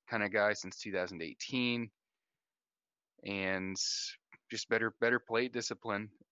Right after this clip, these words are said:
Um, he's not that old. He's only thirty-two, and then, and then you add on the fact that he has second base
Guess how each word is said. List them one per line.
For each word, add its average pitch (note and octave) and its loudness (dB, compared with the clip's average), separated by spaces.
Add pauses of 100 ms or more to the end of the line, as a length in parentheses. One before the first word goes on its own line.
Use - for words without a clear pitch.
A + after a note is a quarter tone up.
Um, F#2+ 0
he's G#2+ -10
not A2 2
that A2+ 6
old. A2 4
He's G#2+ -4
only G#2+ -2
thirty-two, G#2+ 0
and G#2+ -2 (280)
then, A#2 0 (420)
and G2+ -2
then E3 6
you B2+ 6
add A2 6
on G#2+ 4
the G2+ 0
fact A2 2
that G#2 -4
he A2 -6
has G#2 0
second A2+ -4
base A2+ -2